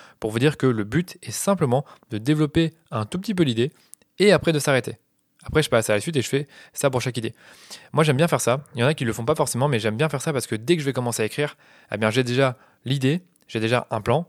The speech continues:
et tout ce que j'ai à faire, c'est un peu remplir les blancs et structurer le post. Et justement, on arrive à l'étape numéro trois, qui est de créer le post. Euh, ça, d'abord, avant de commencer, je sais que certaines personnes le font en deux fois. C'est-à-dire qu'il y en a qui vont d'abord créer les visuels et les vidéos qui vont aller avec leur post,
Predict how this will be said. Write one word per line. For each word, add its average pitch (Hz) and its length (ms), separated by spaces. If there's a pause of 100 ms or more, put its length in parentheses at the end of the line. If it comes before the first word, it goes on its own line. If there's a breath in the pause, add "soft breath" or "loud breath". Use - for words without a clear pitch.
(120)
et - 60
tout - 100
ce - 80
que 123 80
j'ai 110 60
à 104 80
faire, 139 140
c'est - 140
un 104 80
peu 139 120
remplir 117 260
les 104 80
blancs 120 220 (320 loud breath)
et 135 160
structurer 123 360
le 107 80
post. - 280 (600 loud breath)
Et 113 80
justement, 127 340
on 117 60
arrive 110 200
à 104 40
l'étape 107 280
numéro 104 260
trois, 180 260
qui - 140
est 101 40
de 101 100
créer - 280
le 139 100
post. - 320 (520 loud breath)
Euh, 107 300
ça, - 160
d'abord, 120 360
avant 107 120
de 117 60
commencer, 123 380 (340 loud breath)
je 113 120
sais 143 140
que 160 40
certaines 120 220
personnes 120 240
le 110 80
font 135 200
en 123 100
deux 117 100
fois. 107 260
C'est-à-dire 120 260
qu'il 113 100
y - 20
en 123 40
a 131 60
qui 127 120
vont 104 120
d'abord 135 540
créer 127 260
les 107 100
visuels 123 580
et - 80
les 107 120
vidéos 123 480 (120)
qui - 140
vont 110 180
aller 117 160
avec 104 200
leur 104 120
post, - 320